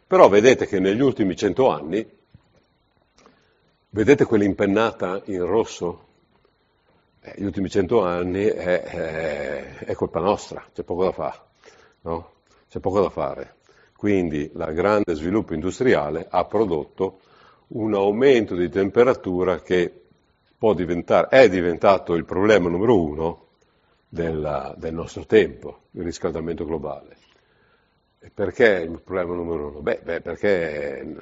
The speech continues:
non solo il caldo, però il caldo fa sciogliere i ghiacci nelle calotte polari e sciogliendo il ghiaccio aumenta l'i-, il, l'innalzamento dell'acqua dei mari e degli oceani.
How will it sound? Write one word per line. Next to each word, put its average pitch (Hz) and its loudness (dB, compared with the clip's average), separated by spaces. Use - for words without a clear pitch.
non 80 -18
solo 127 4
il 82 2
caldo, 92 2
però - 0
il 95 -10
caldo 131 6
fa - 0
sciogliere 90 2
i 85 -2
ghiacci 90 -2
nelle 85 -2
calotte 90 0
polari 69 -4
e 139 12
sciogliendo 107 6
il 151 6
ghiaccio 110 6
aumenta 110 4
l'i-, 104 2
il, 87 0
l'innalzamento 107 4
dell'acqua 87 0
dei 87 -2
mari 82 -2
e 85 -2
degli 82 -2
oceani. 69 -6